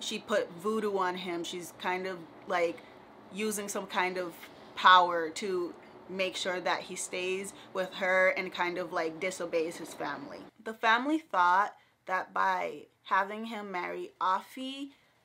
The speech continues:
that she would be very obedient and listen to them because they're kind of a very powerful family. But what they didn't realize is that Afi has a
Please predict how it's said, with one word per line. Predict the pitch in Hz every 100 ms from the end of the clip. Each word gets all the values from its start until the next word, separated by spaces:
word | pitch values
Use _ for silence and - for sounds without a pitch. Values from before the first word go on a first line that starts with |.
| _ _
that | 196 165 -
she | - 190
would | 185 180
be | 180 175 175 165
very | 175 175 180 180
obedient | 190 175 180 185 196 196 190 190 185 - -
and | 175 170
listen | 185 - 196
to | 202
them | 196 185 185
because | 175 190 175
they're | 165
kind | - 185
of | 196
a | 190
very | 156 156 147
powerful | 151 - 143 143 143 156 143 - _ -
family. | 143 143 170 185 196 233 269 - _ _ _ -
But | 185 139
what | 170 160
they | 170
didn't | 160 151
realize | 175 185 175 156 147 170
is | 160
that | 151 135 - -
Afi | 185 220 214 190 196 202 -
has | 160 156 156 -
a | -